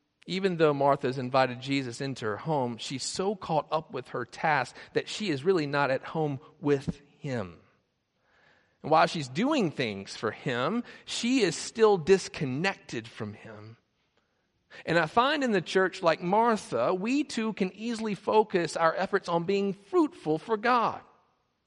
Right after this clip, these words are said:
We can sign up for all kinds of things in the church to be helpful. It could be a mission project of some sort that we do together, or maybe even serving on a church committee.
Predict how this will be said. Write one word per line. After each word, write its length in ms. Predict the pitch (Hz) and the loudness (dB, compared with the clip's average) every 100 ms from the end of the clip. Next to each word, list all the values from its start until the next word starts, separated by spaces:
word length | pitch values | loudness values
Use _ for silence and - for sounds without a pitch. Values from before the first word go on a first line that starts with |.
| _ - - - - | _ -20 -20 -18 -2
We 180 | 190 294 | 2 4
can 160 | 359 | 4
sign 220 | - 233 | 4 6
up 100 | 220 | 4
for 100 | 220 | 2
all 220 | - 226 254 | 2 2 2
kinds 460 | - 220 311 294 | 0 0 2 2
of 160 | 196 147 | 0 0
things 420 | 180 180 226 196 | -2 0 -2 -2
in 60 | 185 | -2
the 80 | |
church 340 | 160 190 196 - | 0 0 0 -2
to 80 | 185 | -4
be 160 | 165 | -4
helpful. 480 | 139 202 - 294 311 - _ _ _ _ - - - 156 | -2 -4 -4 -10 -12 -16 _ _ _ _ -20 -20 -8 -2
It 180 | 170 | 0
could 240 | - 214 165 | 2 2 4
be 160 | 165 | 4
a 60 | 147 | 4
mission 400 | 151 214 202 160 | 6 4 2 -4
project 460 | - 143 147 160 135 | 2 4 4 -2 -8
of 100 | - | -6
some 260 | 170 151 | -4 -4
sort 320 | - 165 175 | -4 -2 -2
that 120 | 185 147 | -4 -4
we 100 | 135 | -4
do 180 | 165 | -4
together, 440 | 185 156 160 180 185 - - - | -4 0 0 0 -4 -10 -14 -4
or 60 | |
maybe 280 | 156 226 320 | 2 6 6
even 220 | 320 320 | 4 2
serving 340 | 214 214 220 220 | 2 2 4 2
on 120 | 214 | 2
a 60 | 175 | 2
church 380 | - 185 - | 0 -2 -4
committee. 580 | - 180 240 208 127 151 | -4 -2 0 0 -2 -6